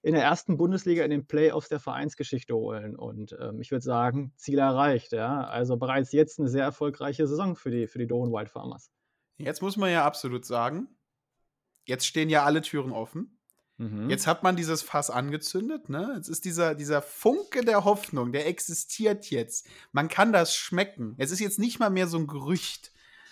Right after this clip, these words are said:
Speaker 2: also jetzt, jetzt ist es ja, jetzt ist es was Greifbares, jetzt ist es was Reales.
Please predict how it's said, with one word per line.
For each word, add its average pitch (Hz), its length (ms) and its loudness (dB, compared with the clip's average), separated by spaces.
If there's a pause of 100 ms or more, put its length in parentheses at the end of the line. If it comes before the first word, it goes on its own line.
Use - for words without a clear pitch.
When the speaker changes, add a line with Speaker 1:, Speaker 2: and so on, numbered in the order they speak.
(140)
Speaker 2:
also 139 320 6
jetzt, 156 360 2
jetzt 214 240 2
ist 202 140 0
es 196 160 0
ja, 180 100 4
jetzt 170 200 2
ist 202 100 0
es 220 160 0
was 147 180 2
Greifbares, 135 840 2
jetzt 135 140 -4
ist 156 60 -6
es 156 160 -8
was 139 240 -2
Reales. 123 680 0